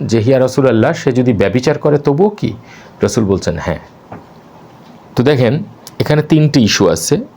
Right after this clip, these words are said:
এক নাম্বার হচ্ছে, যে ব্যক্তি লা ইলাহা ইল্লাল্লাহ পড়ে, সে একদিন না একদিন জান্নাতে যাবে, যেটি হচ্ছে পবিত্র কোরআনের সূরা বাকারার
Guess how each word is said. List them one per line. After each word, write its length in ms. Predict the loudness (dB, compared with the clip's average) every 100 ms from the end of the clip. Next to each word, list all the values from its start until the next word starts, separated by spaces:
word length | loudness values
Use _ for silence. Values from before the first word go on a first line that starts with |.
| -10
এক 160 | -2
নাম্বার 260 | 0 2 0
হচ্ছে, 400 | 0 -2 0 0 -2 -18 -20 -18 -4
যে 120 | 2
ব্যক্তি 240 | 2 2 2
লা 180 | 2 2
ইলাহা 200 | 0 0
ইল্লাল্লাহ 280 | 2 0 0
পড়ে, 200 | 0 0
সে 180 | -2 -4
একদিন 360 | -2 -2 0
না 100 | 2
একদিন 240 | 0 0 0
জান্নাতে 400 | 0 -2 -4 -2
যাবে, 280 | 0 0 -2 -6 -20 -18 -2
যেটি 260 | 0 2
হচ্ছে 340 | 2 0 -2 -2
পবিত্র 360 | 0 -2 -2
কোরআনের 420 | -2 0 0 0 -2 -6 -20 -12
সূরা 240 | -2 0
বাকারার 920 | 0 0 -2 -6 -8 -4 0 0 -2